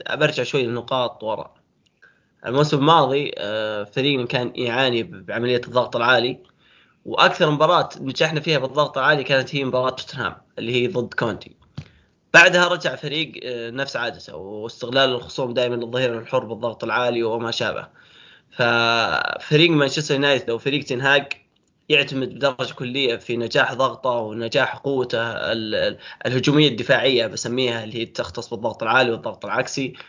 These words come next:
وإخفاء، آه، تدرج الخصم وما شابه. يعتمد بشكل كلي هو على، آه،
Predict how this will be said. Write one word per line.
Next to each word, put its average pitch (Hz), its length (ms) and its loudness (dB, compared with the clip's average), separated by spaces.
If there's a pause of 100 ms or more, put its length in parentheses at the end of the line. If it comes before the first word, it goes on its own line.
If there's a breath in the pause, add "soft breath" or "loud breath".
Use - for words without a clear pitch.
(260 loud breath)
وإخفاء، 113 760 2
آه، 104 400 0
تدرج 110 520 0
الخصم 120 480 0
وما 107 320 -6
شابه. 139 440 4 (500 loud breath)
يعتمد 160 320 4
بشكل 156 300 -2
كلي 160 220 0
هو 147 140 0
على، 131 420 0
آه، 117 360 -2